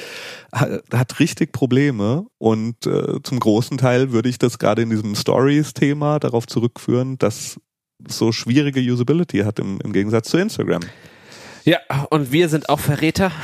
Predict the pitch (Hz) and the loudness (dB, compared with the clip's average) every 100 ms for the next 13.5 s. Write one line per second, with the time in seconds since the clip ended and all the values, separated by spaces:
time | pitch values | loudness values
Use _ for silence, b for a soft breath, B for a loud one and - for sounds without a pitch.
0 | B B B - 135 147 156 156 139 - | B B B 0 2 2 2 0 0 2
1 | 143 139 - 127 - 127 - - 117 120 | 2 0 0 -2 2 2 2 -2 0 0
2 | 127 120 98 98 - 113 131 - 202 B | 0 -2 -2 -2 -2 -6 -6 -10 -10 B
3 | B B 254 285 277 175 240 247 214 185 | B B 0 2 2 2 2 2 4 2
4 | 147 131 143 151 165 277 151 143 143 117 | 0 0 0 2 2 2 2 2 2 -2
5 | - - 120 110 B B B B - 127 | -2 0 0 0 B B B B -2 0
6 | - 120 113 - - 107 120 135 120 101 | 0 -2 -4 -12 -2 0 2 0 -2 0
7 | 151 - 143 143 139 123 - 104 101 110 | 0 2 0 0 -2 -2 -2 -2 0 0
8 | - 127 117 98 104 98 127 - 131 123 | 0 2 2 0 0 0 -2 -2 0 0
9 | 117 120 107 107 104 - 101 101 107 113 | 0 0 0 0 -2 -4 -2 0 2 2
10 | 113 - - - 101 104 - B B B | 0 -6 -2 0 0 -2 -10 B B B
11 | B 110 104 98 - 107 107 98 117 101 | B -2 0 0 0 2 0 0 -2 0
12 | 101 98 110 104 110 104 101 139 143 131 | 2 2 2 0 0 -4 -2 -2 -2 -2
13 | 123 - 123 107 85 | -2 0 0 0 -4